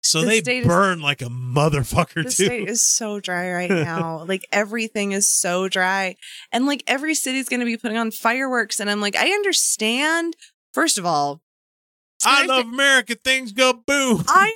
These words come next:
Speaker 2: understand that you're gonna have fire, the fire department on standby, but also, aren't we low on water everywhere in the state
Speaker 1: <laughs>
Speaker 2: right now? And, <laughs> and also, y-, you, even, even these professionally put on ones have a risk of fire.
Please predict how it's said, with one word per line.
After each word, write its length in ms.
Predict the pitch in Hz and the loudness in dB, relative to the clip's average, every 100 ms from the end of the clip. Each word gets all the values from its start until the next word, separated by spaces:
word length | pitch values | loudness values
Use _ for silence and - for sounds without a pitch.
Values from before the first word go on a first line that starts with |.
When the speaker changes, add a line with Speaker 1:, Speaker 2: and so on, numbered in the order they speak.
| 427 | -6
Speaker 2:
understand 880 | 349 330 330 - 262 240 233 269 | -4 -2 0 -2 -2 0 0 0
that 100 | 240 | -2
you're 140 | 147 190 | -2 -2
gonna 140 | 214 | -2
have 280 | 214 226 208 | -2 -2 -2
fire, 640 | - - 175 170 196 214 | -4 0 2 2 -2 -4
the 140 | 185 175 | -6 -2
fire 240 | 190 185 | 0 0
department 380 | 226 247 233 226 | 0 -2 -2 -2
on 140 | 180 | 0
standby, 680 | 185 170 160 180 208 247 254 247 | 0 0 -2 -2 2 2 0 -4
but 140 | 220 - | -6 0
also, 420 | 339 392 359 311 - | 0 2 0 0 -2
aren't 240 | 240 311 | -4 -2
we 120 | 392 | -2
low 300 | 285 175 185 | 2 2 2
on 220 | 226 185 156 | 2 0 -2
water 440 | 156 175 202 214 _ - | 0 2 2 0 _ 2
everywhere 600 | 220 220 214 240 208 196 | 4 4 2 -4 0 2
in 100 | 208 | 2
the 200 | 165 175 | 0 0
state 420 | 156 190 180 190 208 | 0 0 0 -2 -2
Speaker 1:
<laughs> 60 | |
Speaker 2:
right 240 | 214 240 226 | -2 -4 0
now? 500 | 240 247 254 277 311 - - - - _ - | 2 4 2 0 -4 -14 -18 -18 -20 _ -2
And, 120 | 320 311 - - | 0 -2 -4 -6
<laughs> 320 | - - - | -6 -10 -8
and 120 | - 370 | -2 0
also, 400 | 440 427 381 320 | 0 0 -2 -4
y-, 400 | - - 240 196 | -6 -8 -4 0
you, 320 | 269 320 294 - - - _ _ _ - | 2 2 0 -12 -20 -20 _ _ _ -4
even, 420 | 320 415 453 370 240 - | -2 0 -2 -4 -10 -6
even 240 | 302 381 370 | -4 -2 -4
these 140 | 339 | -6
professionally 560 | - 294 277 311 294 247 | -6 -2 -2 -2 -4 -4
put 180 | 262 | 0
on 220 | 247 269 240 | 0 -2 -4
ones 280 | 196 196 - - - - 277 | -6 -6 -10 -18 -8 -6 0
have 180 | 330 | 0
a 100 | 311 | 0
risk 280 | 262 254 - | -2 -2 -2
of 120 | 214 | -4
fire. 360 | - 180 120 - | 0 0 0 -10